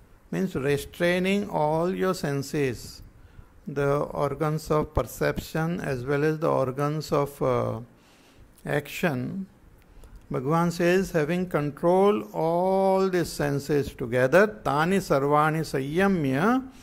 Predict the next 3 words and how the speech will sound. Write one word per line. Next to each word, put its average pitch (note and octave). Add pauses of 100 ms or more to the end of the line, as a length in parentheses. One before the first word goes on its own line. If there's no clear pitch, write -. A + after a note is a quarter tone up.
(720)
yukta F3
asita F#3+
matparaha D#3